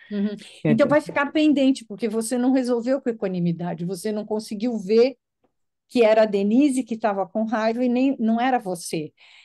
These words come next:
Speaker 1: E
Speaker 2: Sim.
Speaker 1: aí é um karma que fica pendente na caixinha pra voltar em um outro momento.
Speaker 2: If you see that
Speaker 1: We
Speaker 2: Denise
Speaker 1: talk-,
Speaker 2: go-
Speaker 1: we, we talked so much about this in the,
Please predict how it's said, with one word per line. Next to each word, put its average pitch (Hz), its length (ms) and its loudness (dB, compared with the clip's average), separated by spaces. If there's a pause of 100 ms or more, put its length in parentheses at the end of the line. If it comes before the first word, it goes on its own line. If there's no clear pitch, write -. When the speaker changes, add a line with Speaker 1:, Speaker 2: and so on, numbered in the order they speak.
(120)
Speaker 1:
E - 100 4
Speaker 2:
Sim. - 0 -
Speaker 1:
aí 294 380 4
é 277 160 -6
um - 100 -10
karma 294 320 0
que 294 120 -6
fica 302 260 -2
pendente 302 800 -4 (360)
na 247 160 -2
caixinha 277 680 -2 (180)
pra 247 120 -2
voltar 247 640 0
em 247 140 4
um 240 160 2
outro 233 260 -2
momento. 185 580 0 (160)
Speaker 2:
If - 200 0
you 156 120 8
see 240 560 6
that 160 200 4
Speaker 1:
We 143 140 4
Speaker 2:
Denise 160 240 4
Speaker 1:
talk-, 311 120 4
Speaker 2:
go- 147 180 0
Speaker 1:
we, 330 320 0
we 320 180 2
talked 285 420 2
so 294 260 4
much 262 300 2
about 214 400 2
this 226 340 0
in 208 220 0
the, 185 580 2